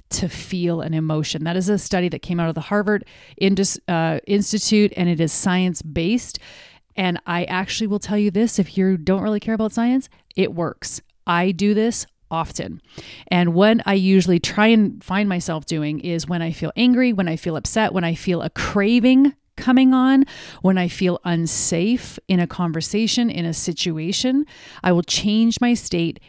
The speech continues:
and with my breath. And we give ourselves ninety seconds for it to kick in. So I actually have my watch, and I will,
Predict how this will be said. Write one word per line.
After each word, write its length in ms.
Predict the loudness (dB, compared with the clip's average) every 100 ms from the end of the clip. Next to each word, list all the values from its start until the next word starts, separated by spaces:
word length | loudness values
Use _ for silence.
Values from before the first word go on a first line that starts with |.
| _
and 260 | -4 -4 -6
with 280 | -6 -4 -2
my 100 | -2
breath. 420 | -2 -4 -6 -10 -16 _ _ _ _ -4
And 260 | 0 0
we 100 | -2
give 280 | -2 -2 2
ourselves 600 | 2 0 0 0 -2 -4 -8
ninety 840 | -2 0 2 2 2 2 2 0 -4
seconds 880 | -6 -2 -2 -2 -2 -2 -2 -4 -6 _ _ _ _
for 240 | -2 0
it 100 | 0
to 100 | -4
kick 300 | -4 -6 -4
in. 280 | -4 -6 -8 _ _ _ _ _ -12 -6
So 340 | 4 6 6 2 -10 -4
I 80 | 2
actually 380 | 4 4 2 0
have 340 | 2 0 0
my 160 | 0 0
watch, 520 | 0 0 0 -2 -6 -6 _
and 180 | -2 2
I 140 | 2
will, 200 | 4 2